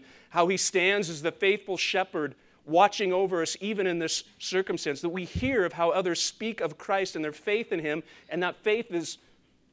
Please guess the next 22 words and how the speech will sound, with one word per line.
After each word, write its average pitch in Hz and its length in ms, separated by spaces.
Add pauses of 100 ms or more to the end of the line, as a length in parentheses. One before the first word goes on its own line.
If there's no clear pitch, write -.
(840)
made, 202 320
made, 220 320
made 208 180
auditory. 202 640 (840)
But 180 80
we 202 120
can 202 140
also 185 580 (260)
see 247 340
faith 101 500 (240)
in 135 120
others. 101 400 (1300)
When 175 100
we 175 80
watch 180 340
one 180 140
another 170 280
walk 160 320
through 160 120
trial 175 500
or 156 120
affliction, - 520